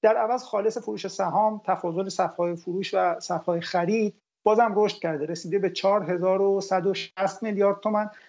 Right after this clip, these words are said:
ضمن اینکه همونطور که می‌بینیم خروج پول حقیقی از بازار هم امروز هفتاد و پنج درصد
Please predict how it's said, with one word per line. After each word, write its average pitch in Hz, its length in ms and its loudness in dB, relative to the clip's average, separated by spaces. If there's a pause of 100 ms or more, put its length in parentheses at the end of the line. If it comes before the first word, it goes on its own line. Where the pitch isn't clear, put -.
(120)
ضمن 240 200 4
اینکه 254 180 -4
همونطور 254 260 -4
که - 120 -6
می‌بینیم 214 360 -2
خروج 214 400 -2 (420)
پول 214 140 4
حقیقی 180 380 2
از 175 160 2
بازار 185 340 4
هم 226 100 0
امروز 196 360 -2 (240)
هفتاد 180 300 0
و 180 40 2
پنج 220 300 0
درصد 202 480 0